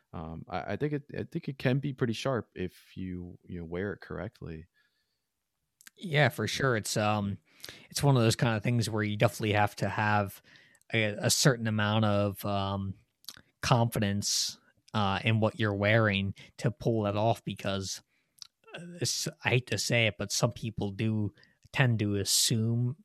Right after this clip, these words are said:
Speaker 2: things about you if they see you wearing an all gold
Speaker 1: <laughs> Yeah.
Speaker 2: in your face kind of watch. So you definitely have to be kind of prepared for people saying things or people assuming things about you. But I mean, like, if you can pull it off, then I say go for it.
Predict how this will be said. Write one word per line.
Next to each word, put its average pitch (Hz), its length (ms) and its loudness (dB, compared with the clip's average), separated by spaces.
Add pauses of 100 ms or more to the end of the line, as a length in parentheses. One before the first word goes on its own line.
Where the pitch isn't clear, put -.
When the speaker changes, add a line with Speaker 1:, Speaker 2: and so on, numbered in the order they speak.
Speaker 2:
things 123 320 0
about 117 280 4
you 110 240 0
if 104 140 -6
they 101 160 -2
see - 240 -4 (140)
you 110 100 -4
wearing 104 360 0
an 95 140 -6
all 104 260 2
gold 104 640 -4
Speaker 1:
<laughs> - 40 -8
Yeah. - 80 -14 (320)
Speaker 2:
in 123 100 2
your 110 160 2
face 113 280 -2
kind 107 200 0
of 92 100 -4
watch. 98 500 -2 (360)
So 104 520 2
you 113 160 -4
definitely 120 320 2
have 101 200 4
to - 80 -6
be 104 180 -4
kind 107 240 -2
of - 60 -8
prepared 110 580 -2
for 98 420 -6 (460)
people 95 380 -2
saying 107 460 2
things 113 400 2
or 101 80 2
people 107 340 -4
assuming 113 380 0
things 151 220 4
about 156 300 2
you. 196 80 0
But 123 120 0
I 104 40 2
mean, 104 140 2
like, 101 180 0
if 98 140 -4
you 117 120 0
can 101 420 -4
pull 120 220 2
it 90 80 -2
off, 143 220 4
then - 100 -6
I 101 100 -2
say 101 220 -4
go 107 180 -2
for 98 300 -6
it. - 80 -12